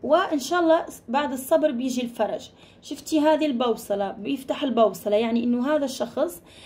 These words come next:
صبر وسيفتح أو ستفتح قسمة نصيبه إن شاء الله. هناك فت-، عندك فتح قسمة النصيب وإن شاء الله خير، أوكي؟ بعد الصبر بيجي الفرج. الحين أنت كأنك تبي تفكرين في نفسك، ما عدتي ت-، تبغين تفكرين في الناس.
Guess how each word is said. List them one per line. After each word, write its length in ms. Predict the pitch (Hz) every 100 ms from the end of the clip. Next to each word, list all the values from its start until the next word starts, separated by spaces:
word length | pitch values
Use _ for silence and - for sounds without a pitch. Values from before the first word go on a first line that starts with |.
| - -
صبر 580 | - 339 285 269 320 320 _ - -
وسيفتح 1040 | 226 302 311 269 320 - - 302 - - -
أو 160 | 214 208
ستفتح 680 | 269 269 320 - 269 262 - - - - -
قسمة 380 | 349 - 269 -
نصيبه 500 | 240 233 294 254 277
إن 140 | 262 247
شاء 320 | 233 240 208
الله. 240 | 196 196
هناك 500 | - - 214 269 294
فت-، 360 | - 269 269 -
عندك 300 | 220 262 240
فتح 280 | - 262 -
قسمة 340 | 269 240 220 214
النصيب 500 | 196 196 - 330 - - - _ _ - - - - _ -
وإن 360 | 277 349 285
شاء 200 | 247 277
الله 120 | 247
خير، 340 | 226 - 196 -
أوكي؟ 340 | 202 285 370
بعد 200 | 311 247
الصبر 320 | 233 - 320
بيجي 260 | 269 220 196
الفرج. 440 | 180 - 190 170 - - - -
الحين 420 | 277 262 349 370
أنت 200 | 330 277
كأنك 320 | 294 311 285
تبي 180 | - 247
تفكرين 460 | 240 240 247 240 233
في 140 | -
نفسك، 300 | 208 - 254
ما 60 | 247
عدتي 300 | 233 233 214
ت-، 440 | 214 202 196 196
تبغين 260 | 202 214 208
تفكرين 400 | - - 190 190
في 120 | -
الناس. 400 | 190 202 277 330